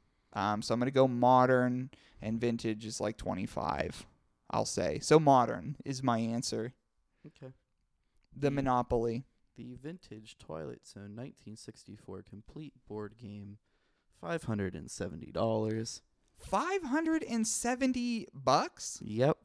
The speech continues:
Speaker 1: So I at least won.
Speaker 2: Not yet.
Speaker 1: No, I didn't win?
Speaker 2: The, uh, modern Franklin Mint Monopoly Collector's Edition glass pedestal table never played, three hundred and ninety-nine dollars and ninety-five cents.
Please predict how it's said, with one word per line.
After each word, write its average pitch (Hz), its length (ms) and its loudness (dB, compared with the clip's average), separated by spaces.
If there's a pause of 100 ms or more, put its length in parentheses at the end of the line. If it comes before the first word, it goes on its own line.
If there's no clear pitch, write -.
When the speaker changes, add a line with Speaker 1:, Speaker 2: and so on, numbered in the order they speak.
(380)
Speaker 1:
So 175 240 4
I 165 180 2
at 135 100 -2
least 196 260 -2
won. 117 540 -2 (180)
Speaker 2:
Not 120 300 0
yet. 104 300 -2 (300)
Speaker 1:
No, 147 300 2
I 175 80 4
didn't 170 280 0
win? 247 340 -2 (320)
Speaker 2:
The, 98 460 -4
uh, - 40 -6 (2500)
modern 104 720 2 (120)
Franklin 101 500 -2
Mint 98 160 -4
Monopoly 92 440 -8
Collector's - 440 -10
Edition 92 400 -6
glass 95 260 -4
pedestal - 460 -6
table 92 300 -4
never 95 240 -4
played, 120 440 0 (500)
three 117 140 -2
hundred 104 360 0
and 92 200 -10 (100)
ninety-nine 101 640 -4
dollars 101 400 -8
and 110 100 -8
ninety-five - 480 -10
cents. - 380 -14